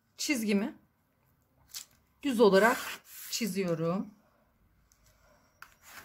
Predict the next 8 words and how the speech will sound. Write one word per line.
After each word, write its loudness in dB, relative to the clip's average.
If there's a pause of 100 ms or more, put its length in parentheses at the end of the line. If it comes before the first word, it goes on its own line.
(1600)
İlk -2
noktama 0
kadar 4
geldim. 0 (680)
İlk -10
noktamı 0
da -2
çiziyorum. -4